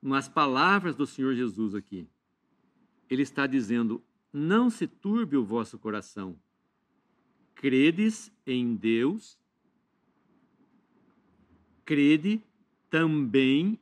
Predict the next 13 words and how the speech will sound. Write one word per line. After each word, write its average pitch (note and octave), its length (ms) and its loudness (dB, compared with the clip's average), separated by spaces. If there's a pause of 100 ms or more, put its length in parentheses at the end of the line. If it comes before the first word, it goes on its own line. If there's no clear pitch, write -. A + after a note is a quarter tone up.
em A3 200 2
mim." F#3 400 0 (2750)
Muitas F3+ 440 -6
pessoas, C3+ 800 -8 (880)
quando B2 200 -4
a A#2 80 -4
gente A2+ 220 -6
pergunta, A2 680 -8 (1000)
fala: F#2+ 180 -10
"Eu C#3+ 120 -2
creio E3 280 4
em B3 60 0
Deus. C3+ 400 -2